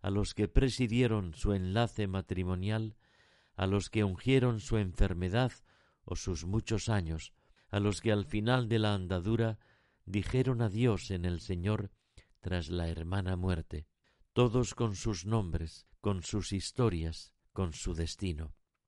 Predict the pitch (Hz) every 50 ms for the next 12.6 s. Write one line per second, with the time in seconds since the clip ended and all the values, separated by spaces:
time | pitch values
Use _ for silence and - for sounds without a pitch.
0 | _ _ _ - - 147 113 110 123 139 131 107 107 101 95 85 98 98 98 87
1 | 95 85 - 120 123 120 101 98 95 92 92 87 82 101 92 92 113 117 101 104
2 | 98 92 95 92 101 120 117 98 95 101 90 92 90 - - 98 87 80 - -
3 | 127 123 98 87 82 - - - _ _ _ _ _ _ _ _ _ _ - -
4 | 98 101 95 92 - - 139 135 131 127 117 107 101 92 87 82 - 120 127 143
5 | 131 107 139 131 - - 110 98 - 95 92 92 87 113 110 - 110 98 - 101
6 | 107 104 98 90 85 92 85 90 95 107 110 104 - - - _ _ _ _ _
7 | _ _ _ - - - 90 90 131 139 139 123 139 131 127 - - 101 104 -
8 | - 98 92 85 - 95 92 101 117 120 117 110 104 110 104 85 98 92 82 78
9 | 87 82 - - 107 120 117 113 113 123 127 123 - - _ _ _ _ - 85
10 | 85 87 85 - - - 95 - - 131 135 127 107 98 87 - - 98 95 92
11 | 90 87 - - 95 87 - - 92 - - 104 101 - - 98 90 82 76 -
12 | 92 85 78 82 - 90 80 80 82 82 - -